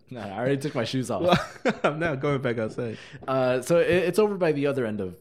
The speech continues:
Speaker 1: of Naperville, essentially.
Speaker 2: Okay.
Speaker 1: And, um, it's, it's a really good, like, uh, Jewish-owned deli, and it's super, like,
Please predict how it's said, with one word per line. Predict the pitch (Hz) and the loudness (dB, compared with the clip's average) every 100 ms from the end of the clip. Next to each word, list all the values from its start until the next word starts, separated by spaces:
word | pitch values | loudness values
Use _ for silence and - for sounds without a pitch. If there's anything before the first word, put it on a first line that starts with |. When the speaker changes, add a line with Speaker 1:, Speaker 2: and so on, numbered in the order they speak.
| - | -10
Speaker 1:
of | 101 | -6
Naperville, | 98 90 85 76 | -6 -6 -10 -10
essentially. | 78 - 123 | -10 -6 -4
Speaker 2:
Okay. | 104 110 - _ _ _ _ - | -4 -10 -16 _ _ _ _ -12
Speaker 1:
And, | 107 104 101 | -6 -4 -4
um, | 98 90 80 73 - _ _ _ _ _ _ - _ _ _ - | -6 -6 -8 -10 -16 _ _ _ _ _ _ -20 _ _ _ -6
it's, | 131 120 - | -2 -2 -2
it's | 117 113 | -4 -2
a | |
really | 127 147 139 | -2 0 2
good, | 135 131 | 2 2
like, | 123 110 98 - - | 0 -4 -6 -20 -10
uh, | 104 101 | -6 -4
Jewish-owned | 87 113 113 113 110 101 | -2 -2 -2 -2 -4 -2
deli, | 98 101 98 95 - | -4 -4 -6 -8 -10
and | 101 | -8
it's | 101 | -8
super, | - 143 139 139 | -6 -4 -2 -2
like, | 110 98 | -2 -4